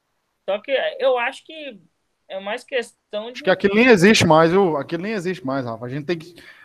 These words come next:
Speaker 2: acho que até o torcedor do Flamengo tem que tirar aquilo da cabeça. Aquilo não vai acontecer de novo.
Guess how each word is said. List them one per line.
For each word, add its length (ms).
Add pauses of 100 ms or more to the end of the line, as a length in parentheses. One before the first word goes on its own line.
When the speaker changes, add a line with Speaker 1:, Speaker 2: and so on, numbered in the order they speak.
Speaker 2:
acho 160
que 40
até 160
o 60
torcedor 360
do 100
Flamengo 320
tem 140
que 60
tirar 300
aquilo 240
da 120
cabeça. 480
Aquilo 300
não 260
vai 220
acontecer 520
de 100
novo. 260